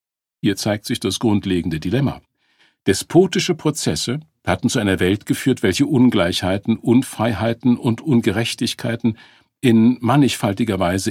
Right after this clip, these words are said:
institutionalisiert hatte. Sie waren in einem gordischen Knoten verbunden. Sie zu lösen schien nur mit dem Schwert möglich.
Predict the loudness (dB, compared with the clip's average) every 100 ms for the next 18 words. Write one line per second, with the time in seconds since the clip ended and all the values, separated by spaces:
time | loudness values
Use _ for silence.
0 | -2 -2 0 -2 -4 -4 -4 -4 -4 -4
1 | -6 -8 -12 -16 -18 -20 _ _ _ _
2 | _ _ _ _ _ _ -6 0 2 2
3 | 2 4 4 4 4 2 2 2 0 0
4 | 2 2 2 -2 -2 -2 0 0 -2 -8
5 | -4 -2 0 -2 0 2 4 6 4 4
6 | 4 4 0 0 4 6 6 4 4 2
7 | -2 -4 -2 -2 -4 -6 -4 -2 -2 -4
8 | -6 -6 -14 -12 -12